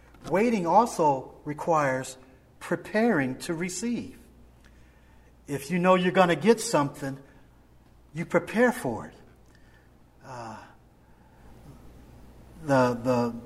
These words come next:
the, the widow woman, and I think she had the son, and she didn't have enough but just to, to feed her and her boy, and they were gonna die. And the prophet said, "No, get, get you some jars. Get you as many jars as you can." Why?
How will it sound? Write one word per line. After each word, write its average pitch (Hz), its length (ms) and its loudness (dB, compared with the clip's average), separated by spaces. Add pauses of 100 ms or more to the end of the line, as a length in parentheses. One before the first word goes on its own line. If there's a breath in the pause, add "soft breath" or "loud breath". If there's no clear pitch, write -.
(220)
the, 135 180 0 (100)
the 131 120 2
widow 170 300 12
woman, 120 500 4 (720 soft breath)
and 123 160 -8
I - 20 -8
think 147 220 -4
she 156 100 -4
had 139 220 6
the 123 80 -2
son, 151 480 4
and 104 180 -4 (500 loud breath)
she - 160 -8
didn't 160 200 0
have 156 400 8
enough 156 400 6
but 147 160 6
just 156 300 0
to, 123 180 -2 (300 loud breath)
to 151 60 -4
feed 165 340 0
her 156 240 6
and 151 100 4
her 151 40 4
boy, 147 260 4
and 147 100 2
they 147 80 4
were 143 100 0
gonna 143 180 2
die. 147 340 2
And 190 80 -4
the 135 40 -8
prophet 160 520 -2
said, 151 340 -8 (480 loud breath)
"No, 143 340 6 (640 loud breath)
get, 160 340 2
get 175 240 0
you 175 60 0
some 127 240 -4
jars. 127 340 8
Get 180 220 4
you 190 80 6
as 135 80 2
many 170 240 4
jars 156 380 10
as 135 100 -4
you 143 80 0
can." 147 360 0 (280 loud breath)
Why? 190 240 8